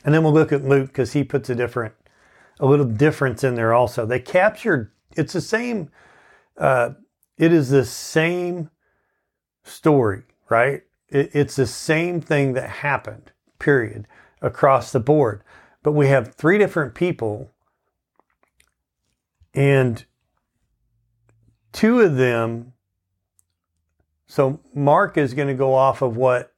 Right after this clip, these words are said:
Peter has related to him about this, right? Matthew was there. He's telling his, his side of it, what he saw. Mark, he's, he's been,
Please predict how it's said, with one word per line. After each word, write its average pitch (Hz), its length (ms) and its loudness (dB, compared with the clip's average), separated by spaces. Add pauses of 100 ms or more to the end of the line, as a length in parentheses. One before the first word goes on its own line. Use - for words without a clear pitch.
(420)
Peter 147 360 2
has 117 140 -2
related 120 500 -2
to 123 140 -4
him 113 140 -4
about 104 380 -4
this, 104 440 -10 (360)
right? 120 360 2 (1400)
Matthew 135 540 0
was 117 240 -2
there. 123 380 2
He's 165 460 0
telling 131 360 0
his, 139 560 -2
his 165 280 0
side 117 300 2
of 113 180 -2
it, 135 120 -4
what 120 180 -4
he 196 300 -4
saw. 110 500 -6 (920)
Mark, 175 420 2
he's, 170 380 -4
he's 143 320 -2
been, 151 400 -2